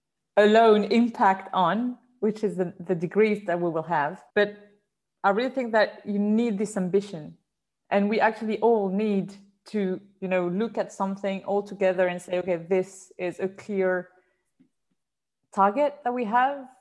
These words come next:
all together, and we want to go there." Because sometimes I think this is what is, what we are missing, actually.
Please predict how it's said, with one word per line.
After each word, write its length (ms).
all 140
together, 640
and 140
we 80
want 320
to 80
go 240
there." 360
Because 200
sometimes 320
I 80
think 280
this 180
is 100
what 240
is, 360
what 220
we 80
are 100
missing, 460
actually. 420